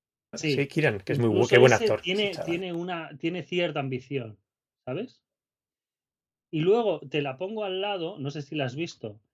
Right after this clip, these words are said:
Speaker 1: A mí me gustó un montón. La caída de la casa Usher.
Speaker 2: La tengo pendiente, no, no la he visto.
Speaker 1: Pues en la caída de la casa Usher es la familia de Succession,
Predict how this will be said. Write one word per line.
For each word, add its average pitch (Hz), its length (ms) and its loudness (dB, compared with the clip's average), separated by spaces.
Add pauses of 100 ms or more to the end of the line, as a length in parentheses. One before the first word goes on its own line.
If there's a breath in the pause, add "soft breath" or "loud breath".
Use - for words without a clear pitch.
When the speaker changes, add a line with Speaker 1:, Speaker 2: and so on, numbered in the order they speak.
(720)
Speaker 1:
A 123 60 -4
mí 147 100 2
me 131 120 -2
gustó 107 240 -10
un 110 80 -8
montón. 98 440 -10 (500)
La 135 180 -2
caída 156 340 0
de 151 60 -2
la 135 120 -2
casa 135 280 -6
Usher. 143 400 -8 (500 loud breath)
Speaker 2:
La 131 160 6
tengo 147 240 8
pendiente, 131 420 8
no, 123 160 4 (100)
no 139 60 -2
la 135 60 2
he 123 40 2
visto. 120 240 -4
Speaker 1:
Pues 127 120 -4
en 135 60 0
la 139 100 0
caída 175 280 0
de 185 60 0
la 175 120 2
casa 170 200 -4
Usher 180 440 -6 (420)
es 175 420 -4 (1000)
la 139 140 -4
familia 170 600 -4
de 180 80 -2
Succession, 185 800 -8